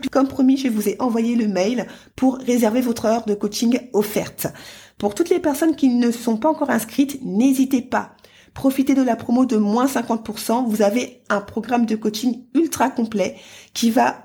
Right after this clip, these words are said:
droit au but avec de vrais exercices de coaching qui, en plus d'aborder le profil du bouc émissaire,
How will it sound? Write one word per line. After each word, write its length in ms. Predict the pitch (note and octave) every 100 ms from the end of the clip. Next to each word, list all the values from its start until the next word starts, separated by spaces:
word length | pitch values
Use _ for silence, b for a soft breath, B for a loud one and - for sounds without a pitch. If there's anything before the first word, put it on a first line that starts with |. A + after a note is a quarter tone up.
| -
droit 240 | - B3+ D4
au 100 | C#4
but 400 | G#3+ A#3+ - -
avec 260 | - G3 G3
de 100 | F#3
vrais 340 | E3 G3+ C4+
exercices 400 | C4 C4 A#3 A#3
de 80 | G#3+
coaching 540 | G3+ A3 A3 B3 C#4 C#4 B B
qui, 160 | - A3
en 80 | A3
plus 400 | - C#4+ E4+ -
d'aborder 360 | G#3+ G#3 A3
le 140 | A3+ -
profil 340 | - A3 B3
du 140 | G3+
bouc 180 | F3 G#3+
émissaire, 480 | G#3 F#3+ - A3+ C#4+